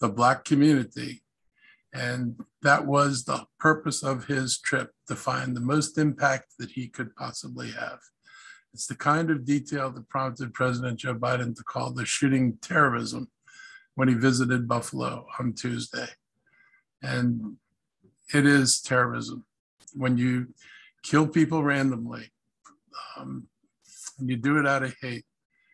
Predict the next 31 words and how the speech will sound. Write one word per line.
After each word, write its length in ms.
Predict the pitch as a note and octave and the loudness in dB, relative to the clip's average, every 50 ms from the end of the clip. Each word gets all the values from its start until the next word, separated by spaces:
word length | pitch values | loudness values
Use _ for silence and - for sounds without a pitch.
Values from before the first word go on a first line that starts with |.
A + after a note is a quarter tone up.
| _ _ _ - | _ _ _ -14
it 160 | C3+ C3+ C3 | -12 -10 -8
leaves 440 | C3 C3+ C3+ C3+ C3 C3 B2+ - - | -6 -2 -2 0 0 -2 -2 -4 -2
everybody 720 | D3 D3+ D3 D#3 D#3 C#3+ C3 C#3 C#3 C3+ C3 C3 C3 B2 A#2+ | -2 0 4 4 4 2 2 0 -2 -2 -2 -6 -6 -8 -8
very 340 | A#2 C3 C#3+ D3 C#3+ C#3+ C#3 | -4 -2 0 0 0 -2 -2
insecure 720 | C#3 C#3 B2 - - - A2+ - - - C3 B2+ B2 B2 | -4 -4 -2 -2 -4 -6 -6 -10 -8 -8 -6 -4 -4 -4
about 380 | B2 A#2 A#2+ B2+ B2 - - _ _ _ _ _ _ _ _ | -6 -4 -4 -4 -4 -4 -8 _ _ _ _ _ _ _ _
what 180 | D3+ D3+ D#3 D3+ - - | -6 -6 -6 -6 -10 -6
world 380 | D3+ C#3 C3 C3+ C3+ B2+ B2+ | -2 0 0 0 0 -2 -4
are 160 | C3 C3 B2+ B2+ | -4 -6 -6 -6
we 100 | C3 B2+ | -6 -8
living 400 | B2 B2 B2 A#2+ A#2+ A#2+ B2 A#2+ | -6 -4 -4 -4 -4 -6 -6 -8
in. 140 | - - - _ _ _ _ _ - - - - - _ _ _ _ - - - | -12 -14 -16 _ _ _ _ _ -20 -20 -20 -20 -20 _ _ _ _ -20 -18 -16
Um, 80 | B3+ - - | -16 -12 2
people 260 | - E3 D3+ E3 D#3+ | 2 4 6 6 4
should 180 | - - E3 C#3 | 4 4 4 4
be 100 | C#3 C#3 | 4 4
able 200 | C#3 C3 C3 B2+ | 4 2 2 0
to 100 | B2+ A2+ | -2 -4
feel 360 | - - - D#3+ D3+ D#3 C#3+ | -6 -4 0 2 4 4 2
f-, 200 | D3 - - - _ _ | 0 -6 -14 -16 _ _
free 540 | _ - - - E3+ E3 D3+ C3+ B2 A#2+ - - | _ -12 -10 -6 -4 -4 -2 -2 -4 -6 -8 -8
and 180 | C3+ B2 A#2 | -6 -4 0
safe 460 | - - - E3+ D#3 C3 G#2 - - - | 0 0 0 0 0 -2 -4 -6 -8 -10
about 260 | A#2+ A#2 B2 B2 B2 | -4 -4 -2 -2 0
moving 460 | B2 C3 C3 B2+ C3+ C#3+ C3+ B2 A#2+ | -2 -2 0 0 -2 -2 -2 -2 0
when 100 | C3 C3 | 0 2
they're 220 | B2+ C3 B2 A#2 | 2 2 0 -2
coming 440 | - - C#3+ C3 C3+ C3 B2+ B2 A2+ - - | -2 -2 -2 0 0 0 -2 -2 -4 -6 -10
to 200 | C3+ C3 B2+ B2 - _ - - - - - - _ - | -8 -8 -8 -8 -10 _ -20 -20 -18 -18 -20 -20 _ 0
moving 320 | C#3+ C#3 C3 B2 C3+ B2+ B2+ | 4 4 6 6 6 4 4
about 400 | B2 A#2 B2 B2+ B2+ B2 B2 | 0 0 0 0 0 0 -2